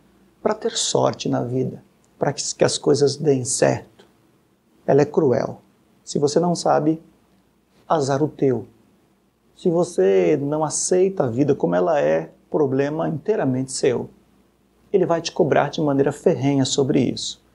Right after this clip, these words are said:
Se teus pais não te ensinaram, se você desprezou os conselhos da escola,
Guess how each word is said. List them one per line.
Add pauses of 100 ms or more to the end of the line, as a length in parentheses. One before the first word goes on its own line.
(460)
Se
teus
pais
não
te
ensinaram, (480)
se
você
desprezou
os
conselhos
da
escola,